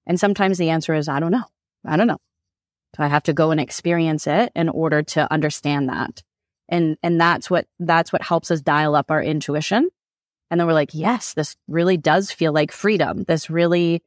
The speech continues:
this conversation with Nicole, she is literally letting me be exactly who it <laughs> is that I am and share my gifts." This is, like, what a, what a beautiful gift of freedom and an expression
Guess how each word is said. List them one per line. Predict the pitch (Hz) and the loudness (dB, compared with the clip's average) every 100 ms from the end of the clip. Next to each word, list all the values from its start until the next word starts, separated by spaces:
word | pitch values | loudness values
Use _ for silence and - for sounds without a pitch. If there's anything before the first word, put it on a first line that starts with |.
| _ - | _ -6
this | 165 | -6
conversation | - 185 190 - 185 185 | -2 0 2 2 0 0
with | 175 165 | 0 0
Nicole, | 156 - 165 156 | -2 -2 0 0
she | - 170 175 | -2 0 2
is | 170 165 - | 0 -6 -10
literally | 165 165 180 180 175 175 | -4 0 2 2 2 2
letting | 165 160 165 | 2 2 2
me | 160 151 | 0 0
be | 160 160 | 0 0
exactly | 156 151 147 - 160 160 | 0 0 -2 -2 -4 -4
who | - 160 | -4 -2
it | 165 | 0
<laughs> | |
is | 254 196 | 0 0
that | 190 175 | 2 4
I | 170 - | 2 2
am | 175 156 151 165 _ _ - | 2 2 0 -4 _ _ -2
and | 185 180 | 0 0
share | - 175 170 | 0 2 2
my | 156 | 2
gifts." | 151 156 - - | 0 -2 -6 -2
This | 170 - | -2 0
is, | 160 - | -2 0
like, | 170 160 | -2 -2
what | 170 180 | 0 0
a, | 175 - | 0 0
what | 185 | -2
a | 170 | -2
beautiful | 165 190 208 185 175 | -2 0 2 2 0
gift | 156 - - - - _ _ _ 175 | -2 -6 -10 -18 -20 _ _ _ -4
of | 165 | -4
freedom | - 175 165 147 143 - | -2 2 2 2 0 0
and | 170 | 0
an | 156 | 2
expression | 156 - - 175 170 - 156 151 | 0 -4 -6 -4 -4 -2 0 -2